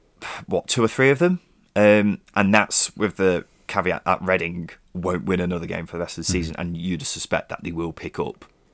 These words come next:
Speaker 1: points between now and the end of the season, won't you? So
Speaker 2: Yeah.
Speaker 1: that's why I think it's pretty much over. So, um,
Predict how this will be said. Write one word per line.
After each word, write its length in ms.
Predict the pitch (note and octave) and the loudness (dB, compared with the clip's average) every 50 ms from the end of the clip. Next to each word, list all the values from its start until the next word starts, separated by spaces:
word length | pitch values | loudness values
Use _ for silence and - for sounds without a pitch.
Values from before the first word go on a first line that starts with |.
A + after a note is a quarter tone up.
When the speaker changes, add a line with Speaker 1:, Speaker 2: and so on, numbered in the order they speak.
| _ - - | _ -20 -10
Speaker 1:
points 340 | - - F2 E2 D2+ - - | -4 -4 -4 -4 -4 -10 -12
between 320 | - F2+ - - E2 D#2+ | -12 -12 -10 -10 -10 -8
now 200 | D#2+ D#2+ D2+ D2+ | -8 -8 -8 -8
and 80 | D2+ D2 | -10 -10
the 40 | D2 | -12
end 120 | D2+ D#2 | -12 -12
of 40 | - | -12
the 60 | - | -12
season, 340 | - - E2+ E2 D#2+ E2 E2 D#2+ | -10 -8 -8 -8 -8 -10 -10 -12
won't 180 | D#2 D#2 D2 | -12 -12 -10
you? 100 | E2 E2 | -10 -10
So 240 | - - E2+ E2+ E2+ - - - - - - _ _ - - | -8 -8 -8 -8 -10 -12 -16 -20 -20 -20 -20 _ _ -18 -14
Speaker 2:
Yeah. 140 | - - - | -12 -6 -2
Speaker 1:
that's 220 | G2 E2+ - - | 0 -2 -2 -2
why 240 | - D#2+ D#2+ D2+ D2+ | -4 -4 -4 -4 -4
I 20 | |
think 240 | D2+ - - D#2+ D#2+ | -6 -8 -10 -12 -10
it's 80 | E2 - | -12 -12
pretty 220 | - - E2 D#2+ | -10 -10 -10 -8
much 240 | D#2 E2 D#2+ - - | -8 -10 -10 -8 -8
over. 420 | E2+ E2 E2 D#2+ D#2+ E2 D#2+ D#2+ - - | -6 -6 -6 -6 -6 -8 -8 -8 -8 -8
So, 260 | - - F2 D#2+ D#2 - - - - - - - - - | -6 -6 -4 -6 -6 -10 -16 -20 -20 -20 -20 -20 -18 -10
um, 320 | - F2 E2+ E2 E2+ D#2 | -6 -4 -4 -2 -4 -6